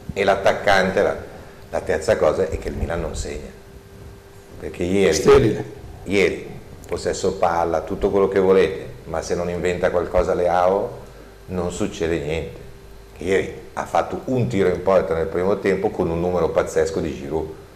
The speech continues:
Speaker 1: perché si è accartocciato, ha fatto un numero anche il portiere, perché quel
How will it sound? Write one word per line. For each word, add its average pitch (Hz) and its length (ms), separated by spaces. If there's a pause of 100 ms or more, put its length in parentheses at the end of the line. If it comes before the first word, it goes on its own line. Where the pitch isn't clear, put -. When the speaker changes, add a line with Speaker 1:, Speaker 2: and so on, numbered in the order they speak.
(360)
Speaker 1:
perché - 200
si - 80
è 80 40
accartocciato, 82 680
ha 76 180
fatto - 280
un 90 60
numero 92 280
anche 80 140
il 80 60
portiere, 80 500
perché 80 320
quel - 140